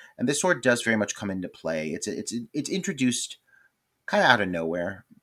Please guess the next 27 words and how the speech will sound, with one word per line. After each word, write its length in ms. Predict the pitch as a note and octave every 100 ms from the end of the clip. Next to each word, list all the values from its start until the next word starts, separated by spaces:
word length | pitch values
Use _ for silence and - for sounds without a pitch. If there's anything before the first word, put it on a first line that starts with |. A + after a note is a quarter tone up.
| _ _ _
but 120 | E3
it 100 | D#3
serves 280 | - F3+ E3
a 80 | D3
fun 300 | - G#2+ G#2+
purpose. 500 | G#2 F2+ F2+ G2+ -
Like, 140 | F#2+ -
I'll 160 | G#2
li-, 160 | G#2+ F#2 -
I'll, 280 | A#2 A#2 -
I'll 220 | - C3+ C3
roll 200 | G#2 F#2
with 180 | F2 G#2
it. 120 | F#2+
Okay. 380 | - - F2+ - - - - - _
So 180 | - C#3+
he 140 | E3+
begins 260 | G3+ A3 A#3
to 80 | C#4
study 680 | - E3 D3 C3+ A#2 E2 - -
some 200 | - C3+
tissue 380 | B2+ D#3+ - B2+
samples 720 | - F2 D2 - G#1+ - - _ _ _ _ _ - -
that 280 | G#2 G2
he's 200 | F2+ G#2+
requested 640 | G2 - G2 - F2+ D#2 - _ - _ _
uh, 480 | G2 G2+ G2 F2 C2